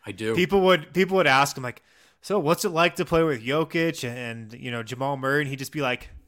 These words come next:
Speaker 2: "Man, it's, it's incredible." Like, he couldn't stop smiling.
Speaker 1: The
Speaker 2: Remember?
Speaker 1: relief.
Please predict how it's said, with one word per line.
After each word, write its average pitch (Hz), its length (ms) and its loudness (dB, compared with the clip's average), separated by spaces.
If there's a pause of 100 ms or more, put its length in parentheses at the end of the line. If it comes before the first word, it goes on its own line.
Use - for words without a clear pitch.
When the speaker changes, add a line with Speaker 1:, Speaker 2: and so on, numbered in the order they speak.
(800)
Speaker 2:
"Man, 113 380 -8 (1300)
it's, - 340 -8
it's 139 180 -6
incredible." 151 520 0
Like, 170 160 4
he 190 80 -4
couldn't 226 220 2
stop 185 280 4
smiling. 135 640 0
Speaker 1:
The 151 80 0
Speaker 2:
Remember? 135 280 2
Speaker 1:
relief. - 420 -2